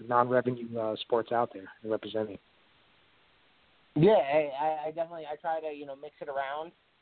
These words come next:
Speaker 2: Um, I had Joe Laterio on, the baseball coach. I had, uh, the new softball coach, Kristen, uh, Kristen Butler, on as well. I definitely tried to, uh,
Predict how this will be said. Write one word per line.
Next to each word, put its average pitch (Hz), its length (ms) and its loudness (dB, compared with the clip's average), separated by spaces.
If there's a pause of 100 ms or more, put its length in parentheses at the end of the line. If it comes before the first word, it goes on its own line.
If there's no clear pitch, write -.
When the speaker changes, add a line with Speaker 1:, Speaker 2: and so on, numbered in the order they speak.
(100)
Speaker 2:
Um, 131 260 4
I 135 140 -4
had 127 360 -8
Joe 139 220 -6
Laterio 180 400 0
on, 170 200 -2
the 139 60 -8
baseball 156 440 0
coach. 156 340 -2
I 120 120 0
had, 113 340 -2
uh, 113 180 0
the 120 60 -14
new 127 160 -8 (100)
softball 143 380 4
coach, 139 280 0
Kristen, 131 440 0
uh, 107 220 8
Kristen 131 340 0
Butler, 139 320 4
on 131 180 -2
as 131 100 -4
well. 131 300 2 (320)
I 127 120 6
definitely 127 360 -2
tried 120 320 -2
to, 123 140 -4
uh, 110 200 2